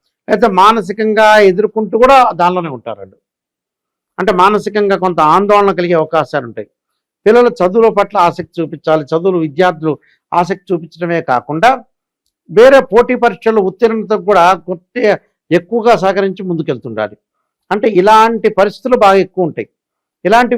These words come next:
విషయాల్లో మనకు పరిస్థితులు బాగున్నప్పుడు ఏంటంటే కొద్దిగా మనం జాగ్రత్త వహించి గ్రామీణ వాతావరణంలో కానీ కోర్టు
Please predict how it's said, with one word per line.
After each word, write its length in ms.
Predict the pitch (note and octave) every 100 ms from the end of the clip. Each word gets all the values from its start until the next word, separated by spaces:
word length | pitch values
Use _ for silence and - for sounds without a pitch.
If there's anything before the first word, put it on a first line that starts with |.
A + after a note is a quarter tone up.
| A3
విషయాల్లో 360 | - A#3+ A#3+ A#3
మనకు 140 | A3+ F3
పరిస్థితులు 340 | G3+ - A3 G#3
బాగున్నప్పుడు 500 | G#3 G#3 G#3 G3+ G3 G3+
ఏంటంటే 220 | G3+ G#3 G#3+
కొద్దిగా 280 | F3+ G3+ G3+ _ _ _ _ _ _ - _ _ _ D#3+
మనం 160 | F#3+ G3
జాగ్రత్త 380 | F3+ F3+ G3 G3 G3
వహించి 360 | F#3 F3+ - F#3+ F3+
గ్రామీణ 400 | E3+ F#3 G3 G3 F#3+ F#3 E3+ _ _ _ -
వాతావరణంలో 640 | D#3 D#3+ F#3+ F#3+ F#3 F3+ F3 F3
కానీ 200 | E3 F3 F3+ -
కోర్టు 280 | B3+ F3